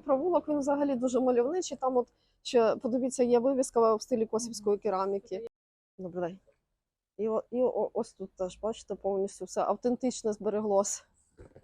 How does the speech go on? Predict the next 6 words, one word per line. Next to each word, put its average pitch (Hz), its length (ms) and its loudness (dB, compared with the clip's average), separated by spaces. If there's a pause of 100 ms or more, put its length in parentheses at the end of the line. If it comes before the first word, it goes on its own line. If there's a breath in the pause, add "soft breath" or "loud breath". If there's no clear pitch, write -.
(1200)
Аж 208 260 6
хочеться 262 420 -2
зазирнути, 220 600 -6
що 175 260 -12
там. 175 100 -18 (3500 soft breath)
А, 269 60 -14